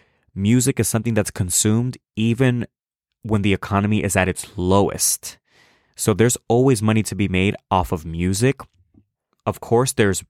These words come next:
it goes up and down. There's highs and lows. It's a roller coaster depending on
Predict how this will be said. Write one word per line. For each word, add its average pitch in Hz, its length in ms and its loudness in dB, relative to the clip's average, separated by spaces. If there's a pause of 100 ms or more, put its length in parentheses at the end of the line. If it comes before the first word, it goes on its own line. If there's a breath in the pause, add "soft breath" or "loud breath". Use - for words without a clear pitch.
(280)
it 113 80 -2
goes 113 300 2
up 107 180 2
and 90 160 -2
down. 101 280 2
There's 95 160 -2
highs 101 260 0
and 95 120 0
lows. 104 220 2
It's 95 100 -4
a 92 80 0
roller 92 280 0
coaster 120 640 0
depending 104 500 -2
on 92 260 0